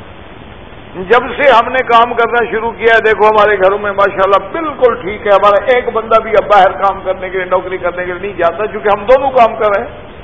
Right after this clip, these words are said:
تو اس لیے ہم تو کما رہے ہیں۔ تو یہ ساری بات، تو پہلا پہلا حکم کیا ہے کہ وَقَرْنَ فِي بُيُوتِكُنَّ، اور یاد رکھنا کہ یہ حکم صرف حضور کی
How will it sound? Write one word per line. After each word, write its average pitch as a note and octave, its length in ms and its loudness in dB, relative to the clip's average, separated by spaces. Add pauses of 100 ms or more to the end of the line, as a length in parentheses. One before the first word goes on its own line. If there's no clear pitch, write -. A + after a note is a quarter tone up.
(2250)
تو - 120 -16
اس - 180 -10
لیے F#3 220 -2
ہم D#3+ 120 -6
تو F#3+ 80 -2 (100)
کما C4+ 280 4
رہے A3 160 2
ہیں۔ F#3+ 80 -10 (720)
تو - 140 -14
یہ F3+ 100 -2 (140)
ساری E3 260 2 (120)
بات، - 280 -2 (260)
تو D#3 60 -10 (140)
پہلا D4 340 4
پہلا A3 320 2
حکم F3 260 -2 (100)
کیا E3+ 160 0
ہے D#3 120 0
کہ D#3 160 -6
وَقَرْنَ G#3+ 640 2
فِي D#3 120 -8 (120)
بُيُوتِكُنَّ، C#3 800 -8 (480)
اور D3+ 60 2 (140)
یاد G#3 200 6 (100)
رکھنا E3+ 340 -6
کہ D#3 60 -12 (100)
یہ E3 160 -6
حکم E3 220 -6 (140)
صرف G3 260 -2
حضور F3+ 380 -2
کی A3 80 -8